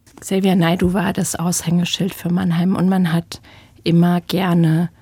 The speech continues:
auf ihn zurückgegriffen, wenn man jemanden gebraucht hat, der zum Beispiel zum Jubiläum zweihundert Jahre Fahrrad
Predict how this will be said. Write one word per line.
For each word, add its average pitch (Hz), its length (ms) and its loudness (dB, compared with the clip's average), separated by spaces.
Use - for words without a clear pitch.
auf 156 180 -2
ihn 160 160 -2
zurückgegriffen, 170 880 -4
wenn 180 120 -2
man 180 180 0
jemanden 170 340 -2
gebraucht - 580 -8
hat, - 280 -8
der 180 380 -2
zum 190 320 2
Beispiel 170 840 2
zum 180 300 0
Jubiläum 165 600 0
zweihundert 170 680 0
Jahre 190 240 -2
Fahrrad - 720 -4